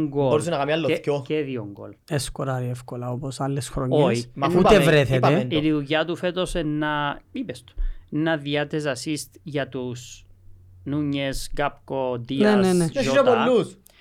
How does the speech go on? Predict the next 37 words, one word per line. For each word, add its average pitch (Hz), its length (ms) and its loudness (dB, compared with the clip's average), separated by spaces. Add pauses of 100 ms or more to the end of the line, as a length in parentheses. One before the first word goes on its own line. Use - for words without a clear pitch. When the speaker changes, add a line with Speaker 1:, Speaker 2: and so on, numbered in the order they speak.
(160)
Speaker 1:
Επειδή 135 240 -2
είναι 170 80 2
και 202 60 8
Speaker 3:
Φκαίνουν 185 200 8
του 160 80 6
Speaker 1:
πολλοί, 147 140 8
Speaker 3:
θέμας 135 300 6
οι 135 40 2
πάσες 131 360 2
που 143 100 0
Speaker 1:
εν 127 100 6
Speaker 3:
διά. 127 100 6
Speaker 1:
και, 147 80 6 (360)
ε, - 40 -8
κοίταξε, - 480 -4 (140)
είπα 214 220 2
το, - 100 4
Speaker 3:
Φκαίνουν 143 260 8
του. - 60 4
Speaker 1:
είπαμε 214 320 4
το 208 120 -2
μαζί 170 420 0
ότι 180 420 -2
θέλω 175 200 0
τον 170 160 -4
πορτάρι 151 400 -4
μου 139 160 -2
τυχερόν, 123 580 -6 (100)
αλλά 170 240 -2
επίσης 180 420 -4
είπα 190 180 -6
ότι 190 380 -4
και - 120 -10
για 156 120 -4
να 139 100 -6
παίζει 160 220 -6
κάποιος - 480 -8